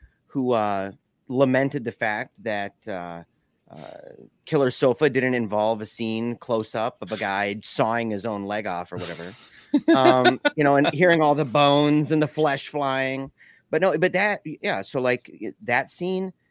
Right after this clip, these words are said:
and the scene, which I have a little bit of a criticism of this, that, you know, there, there's the scene where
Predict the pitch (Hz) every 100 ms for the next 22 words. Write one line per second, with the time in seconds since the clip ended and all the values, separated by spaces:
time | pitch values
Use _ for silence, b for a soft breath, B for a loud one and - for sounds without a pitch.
0 | _ - 147 147 135 - 160 156 151 151
1 | - _ _ _ - 131 208 175 180 240
2 | 202 147 - 143 123 123 113 113 113 95
3 | 107 110 110 - - 120 117 - 127 120
4 | 127 131 127 104 117 - 156 151 139 127
5 | 120 117